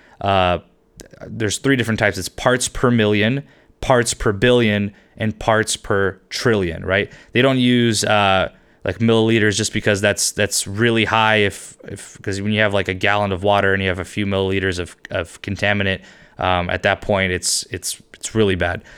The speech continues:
So what they do is, uh, there are certain chemicals, there are certain, uh, poisonous solutions, or I'm, I'm not sure, I, I don't re-, really recall the,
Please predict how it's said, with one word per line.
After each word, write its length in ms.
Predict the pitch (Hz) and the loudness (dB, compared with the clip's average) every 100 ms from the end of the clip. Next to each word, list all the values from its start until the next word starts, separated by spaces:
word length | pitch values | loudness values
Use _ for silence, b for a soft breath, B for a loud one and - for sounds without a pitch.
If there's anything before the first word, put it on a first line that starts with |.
| B B B B | B B B B
So 120 | - | 2
what 120 | 143 | 4
they 100 | 143 | 4
do 180 | 131 190 | 4 4
is, 160 | 170 139 | 4 4
uh, 380 | 127 120 110 - | 4 4 2 2
there 200 | 143 147 | 2 4
are 60 | |
certain 680 | - - 170 151 127 110 - - | 4 2 4 4 2 0 -8 -20
chemicals, 640 | - 139 151 143 113 110 101 | -2 2 2 2 2 2 2
there 100 | 101 | 0
are 40 | |
certain, 480 | - 135 120 117 107 | 2 0 0 0 -2
uh, 380 | 107 95 90 90 - _ _ _ _ _ _ | 0 2 0 -2 -10 _ _ _ _ _ _
poisonous 440 | - 123 120 113 101 | 0 2 4 0 0
solutions, 420 | 113 117 110 98 | 0 0 0 0
or 40 | |
I'm, 180 | 110 120 | 2 2
I'm 120 | 107 | 2
not 140 | 110 104 | 2 2
sure, 160 | - | 2
I, 160 | 95 95 | 0 0
I 40 | |
don't 300 | 101 110 104 - | 0 -2 -2 -8
re-, 180 | 107 104 | -4 -4
really 260 | 104 113 | -2 -2
recall 340 | 101 98 - 110 | -2 -2 0 2
the, 200 | 101 | 0